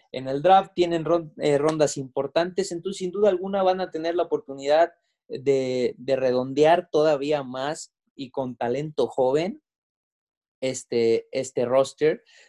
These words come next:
lo cual te da la oportunidad de gastar bien tu cap y apuntalarlo todavía más. Eh, sin embargo, estamos hablando de los Chiefs, estamos hablando de Patrick Mahomes, estamos hablando de un Tyreek Hill, de Kelce, que creo que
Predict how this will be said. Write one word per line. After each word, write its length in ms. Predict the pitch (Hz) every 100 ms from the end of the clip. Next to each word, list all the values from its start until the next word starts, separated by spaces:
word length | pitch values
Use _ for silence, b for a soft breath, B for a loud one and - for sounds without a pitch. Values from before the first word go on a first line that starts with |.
| _
lo 160 | 170
cual 200 | 170 233
te 80 | 233
da 100 | 233
la 80 | 240
oportunidad 580 | 214 175 160 156 170 208
de 140 | 196
gastar 340 | 151 139 180 180
bien 180 | 180
tu 120 | 180 139
cap 280 | 151 180
y 140 | 160 123
apuntalarlo 680 | 120 - 135 131 160 156 143
todavía 280 | 143 143
más. 340 | 143 175 170 - _ _ _
Eh, 300 | - 143 143
sin 200 | 143 147
embargo, 280 | 147 160 175
estamos 300 | 156 160 156
hablando 280 | 139 143 139
de 40 |
los 160 | 127 123
Chiefs, 420 | - 170 170 - _ _ _
estamos 360 | - 131 135
hablando 360 | 120 120 131 120
de 100 | 113
Patrick 300 | 117 113 113
Mahomes, 540 | 113 - 151 156 151 _ _ _
estamos 300 | 127 123 117
hablando 280 | 117 123
de 60 | 120
un 80 | 120
Tyreek 280 | 117 113 113
Hill, 200 | 156 160
de 140 | 143 117
Kelce, 540 | 151 147 143 156 151 _ _ _ _ _
que 180 | 135 120
creo 260 | 151 156
que 280 | 156 135 127